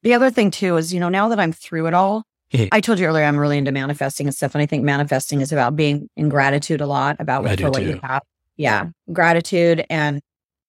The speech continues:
Speaker 1: now, and this may sound weird to so many people, but now I really look at my trauma as a gift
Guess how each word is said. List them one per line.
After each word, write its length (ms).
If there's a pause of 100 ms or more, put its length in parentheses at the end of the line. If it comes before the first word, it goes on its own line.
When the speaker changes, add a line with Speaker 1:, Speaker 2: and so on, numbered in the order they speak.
Speaker 1:
now, 520
and 180
this 180
may 100
sound 340
weird 300
to 60
so 200
many 180
people, 360
but 180
now 520
I 160
really 460
look 320
at 100
my 120
trauma 380
as 200
a 80
gift 560